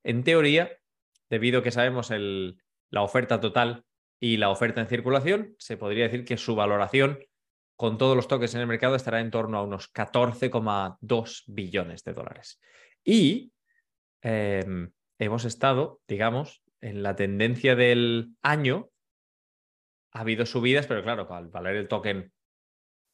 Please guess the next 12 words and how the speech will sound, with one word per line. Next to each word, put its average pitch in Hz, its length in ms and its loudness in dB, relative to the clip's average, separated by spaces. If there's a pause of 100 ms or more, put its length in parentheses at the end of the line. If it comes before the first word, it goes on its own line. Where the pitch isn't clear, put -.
(160)
un 123 280 4
dólar, 117 500 4
pues 101 260 -10
las 95 180 -8
subidas 92 420 -4
porcentualmente 92 640 -6
van 92 120 -2
a 90 40 -8
ser 92 160 -8
siempre 92 240 -10
bastante 90 560 -8 (440)
elevadas. 98 640 0